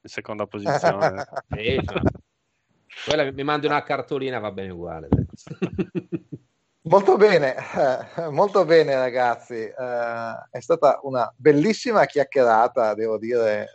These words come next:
Speaker 3: spero che il pubblico si sia divertito quanto ci siamo divertiti noi, sono argomenti su cui potremo continuare a, a tirare fuori aneddoti e raccontare per tutta la
Speaker 2: Sì,
Speaker 3: notte.
Speaker 2: esatto.
Speaker 1: È vero, è vero.
Speaker 2: Ce n'è, ce n'è.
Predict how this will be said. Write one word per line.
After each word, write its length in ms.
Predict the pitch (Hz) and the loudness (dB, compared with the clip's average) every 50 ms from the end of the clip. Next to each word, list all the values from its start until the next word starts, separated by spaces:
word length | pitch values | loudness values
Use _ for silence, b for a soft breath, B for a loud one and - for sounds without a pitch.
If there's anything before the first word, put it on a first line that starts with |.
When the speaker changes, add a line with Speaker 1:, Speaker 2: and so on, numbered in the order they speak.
| - | -18
Speaker 3:
spero 320 | 110 - - 151 165 165 151 | -10 0 4 6 8 8 8
che 420 | 139 143 135 131 123 120 120 123 123 | 6 4 4 4 4 2 2 0 -2
il 100 | 120 - | -2 -4
pubblico 400 | - 175 180 180 180 180 165 147 | -4 -4 0 2 2 4 4 2
si 140 | 147 - | 2 2
sia 160 | 117 - 143 139 | -4 0 0 2
divertito 540 | 131 131 131 127 127 - 185 - - 147 | 4 6 4 4 4 2 -4 -2 -2 0
quanto 260 | - - 131 - 143 127 | 0 0 0 0 0 -4
ci 80 | - | -4
siamo 220 | - 131 127 123 120 | -6 -8 -6 -6 -2
divertiti 480 | 120 120 113 113 - 123 - 123 113 | 0 0 0 0 -2 -8 -8 -8 -8
noi, 320 | 107 104 101 101 101 101 98 | -4 -2 -2 -2 -2 -2 -4
sono 180 | - - 110 110 | -8 -8 -6 -4
argomenti 580 | 110 117 123 120 131 131 143 156 156 - 147 127 | 0 0 2 4 4 4 4 4 2 2 0 0
su 160 | - 135 131 | 0 0 2
cui 200 | - 143 139 135 | 2 2 2 4
potremo 520 | - 135 131 - 147 143 143 143 139 131 | 2 2 2 4 4 4 6 6 4 2
continuare 920 | - - 147 147 143 165 160 147 156 170 180 185 185 180 170 165 156 151 147 | 2 2 -2 -2 0 0 0 2 4 6 6 8 8 6 6 6 4 4 4
a, 140 | 143 139 135 | 2 0 -2
a 420 | 123 - _ _ _ _ - 151 147 | -4 -6 _ _ _ _ -6 -4 0
tirare 240 | 165 170 170 165 | 2 2 2 2
fuori 180 | 139 165 185 185 | 4 4 4 4
aneddoti 640 | 170 160 170 185 208 214 185 170 196 175 185 185 170 | 4 2 0 -2 -2 -2 -2 -2 -2 -2 -2 -2 0
e 80 | 156 | 2
raccontare 880 | 151 156 147 - - 160 151 156 - - 151 165 190 185 170 151 139 - | 2 2 2 0 -2 -4 -4 -4 -2 0 2 4 6 6 6 4 2 0
per 220 | - 139 131 127 | 0 -2 -2 -2
tutta 240 | - 175 165 - 165 | -4 -8 -4 2 4
la 80 | 160 156 | 4 4
Speaker 2:
Sì, 40 | 143 | 4
Speaker 3:
notte. 540 | 139 143 147 156 156 110 107 - 139 131 127 | 4 4 4 4 4 2 -2 -4 -2 -2 -2
Speaker 2:
esatto. 200 | 127 - 151 147 _ _ _ _ _ _ _ _ _ _ _ _ | -2 -2 -6 -12 _ _ _ _ _ _ _ _ _ _ _ _
Speaker 1:
È 140 | - 95 101 | -14 -10 -6
vero, 300 | 101 104 98 95 95 95 | -4 -4 -4 -4 -4 -4
è 20 | |
vero. 320 | 95 98 98 95 92 95 - _ _ | -4 -4 -4 -4 -6 -8 -14 _ _
Speaker 2:
Ce 160 | _ - 120 | _ -4 0
n'è, 180 | 120 120 117 110 | 2 2 2 0
ce 160 | - - 107 | 0 -4 -8
n'è. 120 | 107 104 | -8 -8